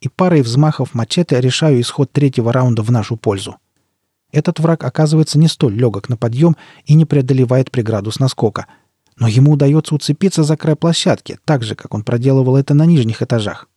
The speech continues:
У меня нет ни секунды на перезарядку пистолетов, зато есть наготове средство, которое быстро избавляет чересчур назойливых прыгунов от привычки хвататься за всё подряд. Мачете перерубает раскольнику кисти ещё до того, как он успевает подтянуться,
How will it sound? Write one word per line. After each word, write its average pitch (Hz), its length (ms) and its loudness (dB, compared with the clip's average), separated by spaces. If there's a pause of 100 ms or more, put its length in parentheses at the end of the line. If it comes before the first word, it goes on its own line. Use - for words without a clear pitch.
(540)
У 123 80 -2
меня 135 280 4
нет 151 260 2
ни 160 80 4
секунды 139 480 0
на 110 100 -2
перезарядку 123 540 -2
пистолетов, 131 580 -2 (300)
зато 113 300 -4
есть 180 240 0
наготове 151 440 0
средство, 147 460 -2
которое 135 320 -2
быстро 135 400 0
избавляет 120 480 -2
чересчур 131 480 -2
назойливых 117 560 -2
прыгунов 113 480 0 (200)
от - 140 -10
привычки 135 440 2
хвататься 120 500 -2
за 120 140 -2
всё - 160 -4
подряд. 123 400 -4 (600)
Мачете 156 400 -2
перерубает 139 560 2
раскольнику 131 600 0
кисти - 340 -4
ещё 131 220 -2
до 139 180 2
того, 135 280 2
как 110 180 -8
он 113 100 -4
успевает 123 420 -2
подтянуться, 147 640 0